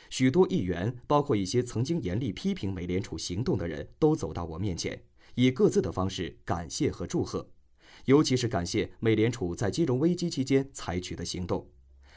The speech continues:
参议员鲍勃·科克里在多德·弗兰克法案辩论过程中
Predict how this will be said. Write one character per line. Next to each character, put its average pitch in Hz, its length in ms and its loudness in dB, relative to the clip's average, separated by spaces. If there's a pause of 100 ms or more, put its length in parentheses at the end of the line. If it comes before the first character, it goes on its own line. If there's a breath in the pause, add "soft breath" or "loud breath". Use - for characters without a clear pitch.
(160 soft breath)
参 196 160 4
议 180 40 4
员 101 320 2
鲍 196 180 0
勃· 117 260 -2
科 196 160 -4
克 147 160 -6
里 92 220 -10
在 98 240 0
多 165 180 4
德· 92 160 0
弗 117 120 -4
兰 127 120 0
克 - 160 -4
法 - 180 -6
案 92 180 -4
辩 170 180 0
论 87 160 -4
过 95 140 -2
程 82 160 -8
中 117 200 0